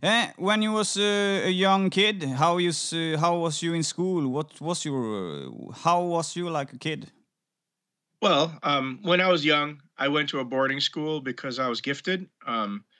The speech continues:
Speaker 2: because I was doing, uh, mathematics several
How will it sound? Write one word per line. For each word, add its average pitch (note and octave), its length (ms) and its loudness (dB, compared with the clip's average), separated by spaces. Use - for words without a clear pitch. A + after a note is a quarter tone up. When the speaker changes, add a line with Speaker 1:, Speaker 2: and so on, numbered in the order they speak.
Speaker 2:
because C#3+ 280 -2
I C3 140 4
was B2+ 120 2
doing, C3 460 0
uh, A#2+ 220 0
mathematics B2 760 0
several A#2 540 0